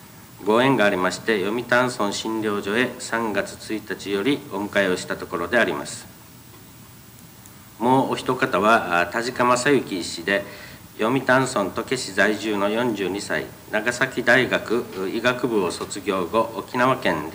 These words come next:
えー、沖縄県立中部病院でレジデントを修了され、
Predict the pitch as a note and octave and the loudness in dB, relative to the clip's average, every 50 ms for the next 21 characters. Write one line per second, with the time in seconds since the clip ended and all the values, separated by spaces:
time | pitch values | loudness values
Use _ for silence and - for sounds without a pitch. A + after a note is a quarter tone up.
0 | E2 - - F2 E2+ D#2+ E2 E2 - D2 - - A#2+ A#2+ B2 B2 B2 - - C3+ | -12 -10 -6 -4 -4 -2 -2 -4 -4 -6 -6 -2 2 4 4 4 2 2 0 2
1 | C3+ C#3 B2+ A#2+ - - E2 D2+ - - - - - - - - - - - - | 2 2 2 0 -2 -6 -6 -8 -8 -12 -16 -18 -18 -20 -20 -20 -20 -14 -2 2
2 | C3+ C#3 C3+ B2+ B2+ A#2+ B2+ C3 C3 C3+ B2+ G#2+ F#2+ E2 D#2+ F#2+ G2 F#2 - A2+ | 4 4 6 4 4 4 4 6 6 6 6 4 2 0 0 0 0 0 2 0
3 | A2+ A2+ C3 A#2+ A2 F#2+ E2+ - - E2+ E2+ - - G2+ F#2+ E2+ F2+ E2+ E2 E2 | 2 2 2 2 2 2 0 -2 -4 -4 -4 -4 -4 -4 -4 -2 -2 -4 -6 -6
4 | - F2 E2+ G#2+ A2 G#2 | -6 -4 -2 -2 -2 -4